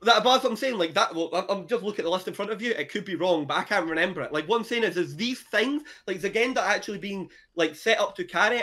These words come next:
I have actually not seen the game where I was like, "Oh, they really played hard into Zagenda, start to end, and he was actually given, like, a fair shot at, uh, like, carrying." And I'm not even that big a Zagenda fan. I actually agree with you. He does have problems. He does have failures.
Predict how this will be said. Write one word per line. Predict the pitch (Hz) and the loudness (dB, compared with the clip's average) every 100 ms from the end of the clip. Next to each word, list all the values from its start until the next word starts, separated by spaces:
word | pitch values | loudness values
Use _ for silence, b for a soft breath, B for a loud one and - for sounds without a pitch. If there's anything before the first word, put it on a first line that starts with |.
| - | 2
I | 196 | 6
have | 220 220 | 8 8
actually | 208 196 190 | 4 2 -4
not | 180 202 - | 2 2 2
seen | - 208 | -2 -2
the | 190 | 0
game | 156 185 185 | 4 2 2
where | 147 | 0
I | |
was | 156 151 | 0 -2
like, | 143 143 b b - | -2 -4 b b 2
"Oh, | 190 156 147 | 4 4 0
they | 165 | -4
really | 160 220 247 226 | -2 0 0 -2
played | - 208 190 | 0 0 2
hard | 196 190 | 2 2
into | 185 180 | 0 -4
Zagenda, | 147 170 170 151 135 135 B - | -2 2 2 4 2 0 B -12
start | - 226 233 - | 2 4 4 0
to | - - | -4 0
end, | 165 208 233 - - | 2 2 -2 -8 0
and | 165 | 4
he | 165 | 4
was | 160 | 6
actually | 185 175 170 | 4 2 4
given, | 170 165 | 4 4
like, | 147 139 | 0 -6
a | |
fair | 135 190 165 | -4 0 0
shot | 175 135 131 - | 0 -4 -4 -2
at, | 147 | -2
uh, | 123 | 0
like, | 147 - | -2 -2
carrying." | 165 151 135 113 131 B - | 4 4 4 -2 -12 B 4
And | 233 | 6
I'm | |
not | 285 | 6
even | 269 247 | 2 4
that | 240 202 | 4 4
big | 214 | -2
a | |
Zagenda | 185 214 247 | -2 -2 -2
fan. | 143 127 | -2 2
I | 196 | 4
actually | 233 240 214 | 4 2 -2
agree | 180 | -2
with | 240 | -4
you. | 180 135 | -2 -4
He | 165 | -6
does | 139 220 - | -2 0 0
have | 185 165 | -2 -2
problems. | 151 139 131 131 | -4 -4 -6 -6
He | |
does | 151 233 | -2 0
have | 208 165 | 0 -2
failures. | 165 143 131 | -2 -2 -4